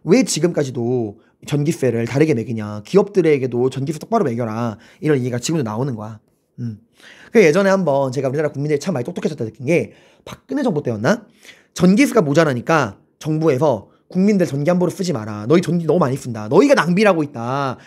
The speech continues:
너희가, 어, 과소비하고 전기 막 쓰고 여름에 에어컨 막 트니까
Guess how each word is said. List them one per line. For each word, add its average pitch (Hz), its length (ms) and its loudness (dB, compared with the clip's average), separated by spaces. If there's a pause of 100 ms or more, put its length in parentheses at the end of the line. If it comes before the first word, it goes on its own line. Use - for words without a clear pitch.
너희가, 254 400 6
어, 269 180 6
과소비하고 220 880 2
전기 202 240 -2
막 170 140 2
쓰고 240 460 4
여름에 196 220 4
에어컨 214 180 -2
막 180 120 -2
트니까 240 680 4